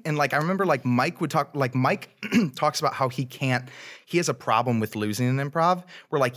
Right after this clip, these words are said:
even when he knows his character c-, should lose because it's, like, comedic, he's so competitive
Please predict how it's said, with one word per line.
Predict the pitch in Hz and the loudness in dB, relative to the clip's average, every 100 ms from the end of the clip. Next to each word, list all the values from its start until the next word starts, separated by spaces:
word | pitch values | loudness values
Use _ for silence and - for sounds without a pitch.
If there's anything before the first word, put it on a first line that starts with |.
| - | -4
even | 143 143 165 151 | -4 0 0 2
when | 127 | 2
he | 127 | 2
knows | 113 104 107 117 | 2 0 0 0
his | 113 | -4
character | - 117 110 107 - | 0 0 0 -4 -8
c-, | - | -8
should | - - 123 107 | -4 0 0 0
lose | 101 98 107 139 - | -2 -2 -2 -2 -4
because | 123 113 104 | -6 -6 -6
it's, | - | -4
like, | 101 | -4
comedic, | - 104 120 - | -4 -2 -2 -2
he's | 127 104 | -4 -4
so | - 117 113 | -2 2 0
competitive | 110 107 - 151 147 107 101 | 0 -6 -2 0 0 -2 -6